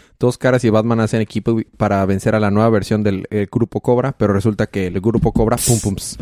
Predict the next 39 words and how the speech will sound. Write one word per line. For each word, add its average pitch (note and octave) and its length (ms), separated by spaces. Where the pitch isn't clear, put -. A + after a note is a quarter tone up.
estaba, A2 680
tiene A2 200
un A2 80
nuevo A2+ 200
líder A#2 300
que - 120
fue G#2+ 300
asesinado G#2 520
por G#2+ 100
el F#2+ 60
líder G2+ 200
anterior, G#2+ 360
pero G2 140
en F#2 40
realidad F#2+ 200
no G2 100
es - 80
el F#2+ 100
nuevo G2 540
líder A#2 320
porque G2+ 240
es G2 80
un G2 160
otro G2+ 260
líder A2+ 320
que - 140
fue G2 140
asesinado F#2+ 340
por A#2 160
otro A#2+ 260
y A2+ 120
alguien G#2 200
está G#2 160
detrás G2+ 240
de G2 80
este G2 160
nuevo G2 140
equipo F#2+ 280
Cobra. C3+ 300